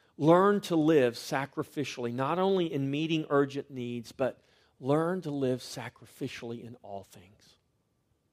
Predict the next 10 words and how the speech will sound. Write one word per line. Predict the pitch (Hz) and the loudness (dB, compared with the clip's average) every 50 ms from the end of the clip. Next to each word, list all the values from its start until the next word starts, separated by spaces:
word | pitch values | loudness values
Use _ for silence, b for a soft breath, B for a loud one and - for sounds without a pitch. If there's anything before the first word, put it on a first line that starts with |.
| _ _ _ _ _ _ _ _ _ _ _ _ _ _ _ _ _ _ _ | _ _ _ _ _ _ _ _ _ _ _ _ _ _ _ _ _ _ _
Whether | 120 117 107 120 | -12 -10 -8 -6
you | 113 113 | -6 -6
have | 104 113 110 107 110 | -4 -6 -6 -8 -8
a | 110 | -10
need | 107 104 107 104 | -10 -10 -10 -12
or | 104 98 | -12 -16
not, | 92 85 82 80 _ _ _ _ _ _ | -16 -18 -20 -20 _ _ _ _ _ _
when | 120 120 127 | -10 -8 -8
you | 123 | -8
give, | 113 120 131 127 107 95 | -8 -8 -8 -8 -8 -8